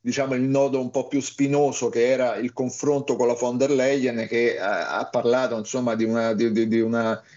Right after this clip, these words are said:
di un intervento, cioè di, del fatto molto positivo e molto di un'iniziativa forte e importante, la, la, la, la visita della Meloni a Bruxelles. Io credo che si siano gettate le basi per un confronto abbastanza positivo che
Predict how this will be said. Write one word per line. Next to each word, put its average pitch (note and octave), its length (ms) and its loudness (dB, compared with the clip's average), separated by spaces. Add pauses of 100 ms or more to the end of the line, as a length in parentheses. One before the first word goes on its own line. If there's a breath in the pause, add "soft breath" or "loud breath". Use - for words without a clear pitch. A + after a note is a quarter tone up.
(120)
di - 140 -2
un B2 100 4
intervento, B2 720 2
cioè B2+ 220 0
di, A#2 160 0
del A#2+ 160 0
fatto C3 440 -4
molto C3 360 -2
positivo B2 640 2
e A2+ 40 0
molto A#2+ 640 2
di A#2 140 -2
un'iniziativa B2 680 0
forte C3+ 480 0
e A#2 60 -2
importante, A#2+ 760 -2
la, A2+ 140 2
la, A2+ 200 2
la, A2 220 0
la A2+ 120 0
visita A#2 380 0
della G#2+ 220 0
Meloni A#2+ 520 0
a A2+ 160 -2
Bruxelles. C3 1000 0
Io C#3+ 180 2
credo C3+ 300 0
che A#2+ 120 0
si B2+ 120 -2
siano C3+ 220 0
gettate C3 460 0
le C3 100 0
basi C3 420 -2
per A#2+ 600 0
un A#2+ 180 -2
confronto C3 580 0
abbastanza C3 540 -2
positivo B2+ 600 2
che A2+ 320 0